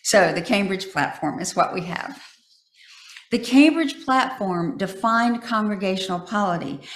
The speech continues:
and basically it set out a structure for churches founded on the Christian New Testament descriptions of early churches. It defined matters of church officers, ministry, membership, and cooperation between churches.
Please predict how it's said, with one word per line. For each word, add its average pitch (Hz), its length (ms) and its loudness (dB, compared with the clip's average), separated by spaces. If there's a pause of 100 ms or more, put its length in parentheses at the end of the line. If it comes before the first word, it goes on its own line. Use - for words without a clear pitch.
(100)
and 202 100 2
basically 277 720 4
it 190 120 -4
set 214 280 2
out 202 180 4
a 196 80 -2
structure 269 540 -2
for 160 160 -8
churches 156 480 -8
founded 202 420 2
on 180 240 -2
the 185 60 -4
Christian 185 420 -4
New 175 140 -2
Testament 151 680 -4 (300)
descriptions 185 760 -2
of 185 280 -2
early 185 720 -2
churches. - 520 -6 (520)
It 220 160 2
defined 240 500 4
matters 208 540 2
of 147 140 -2
church 156 260 -8
officers, 220 720 -2
ministry, 196 560 -2
membership, 180 760 0
and 170 160 -4
cooperation 175 720 -2
between 175 460 -4
churches. - 520 -8